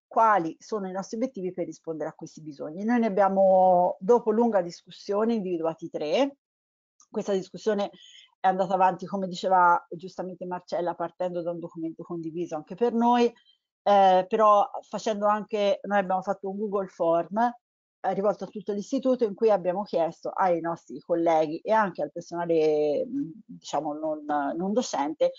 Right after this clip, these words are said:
quali erano i loro bisogni formativi. Per cui a partire da un ri-, una, dal rav, tof, ma anche una rilevazione,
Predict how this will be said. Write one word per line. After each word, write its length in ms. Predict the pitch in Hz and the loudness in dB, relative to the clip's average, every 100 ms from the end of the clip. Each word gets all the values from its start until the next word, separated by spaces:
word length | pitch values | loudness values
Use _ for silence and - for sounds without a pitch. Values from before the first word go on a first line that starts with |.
| - _ | -10 _
quali 240 | - 226 | 0 4
erano 340 | 214 190 196 180 | 4 2 0 0
i 40 | |
loro 220 | 180 180 | 2 2
bisogni 340 | 160 160 165 165 | 0 -4 -6 -6
formativi. 680 | - 156 - - 269 - - _ _ _ _ - | -8 -8 -10 -14 -16 -16 -20 _ _ _ _ 0
Per 160 | 214 | 0
cui 260 | 220 196 160 - | 2 0 0 0
a 180 | 214 214 | -2 0
partire 600 | 208 190 - 233 214 170 | 0 0 2 2 4 4
da 160 | 170 190 | 4 2
un 80 | 165 | 0
ri-, 180 | 170 - | -8 -12
una, 600 | 185 175 165 160 156 156 | -4 0 2 2 2 0
dal 140 | 165 170 | -2 2
rav, 260 | 190 180 - - | 4 2 0 0
tof, 260 | 202 180 - | 2 2 0
ma 160 | 214 | 0
anche 320 | 262 226 196 - | 0 0 -4 -4
una 220 | 226 214 | -2 -2
rilevazione, 960 | 185 185 180 170 _ 240 214 165 143 - | -2 -4 -6 -8 _ 2 4 2 -2 -12